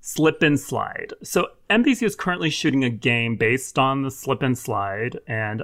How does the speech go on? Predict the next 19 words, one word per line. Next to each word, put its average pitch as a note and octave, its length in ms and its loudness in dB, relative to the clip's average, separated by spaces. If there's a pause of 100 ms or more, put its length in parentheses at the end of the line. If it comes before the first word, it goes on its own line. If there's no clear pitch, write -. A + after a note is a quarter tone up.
The C3+ 160 2
Wrap F3 300 2
reported B2 640 2 (500)
that A2+ 380 0 (320)
dozens F3+ 420 2
of B2 140 0
butts A2 320 0
have A#2 140 0
been A2 140 0
destroyed G2+ 460 -4
on G2 160 -8
set, D#3 560 -2 (340)
but B2 140 0
it A#2+ 100 0
wasn't C#3+ 360 2
from D3 260 0
sliding A#2 680 0
on A2+ 180 -4
hot A#2+ 440 0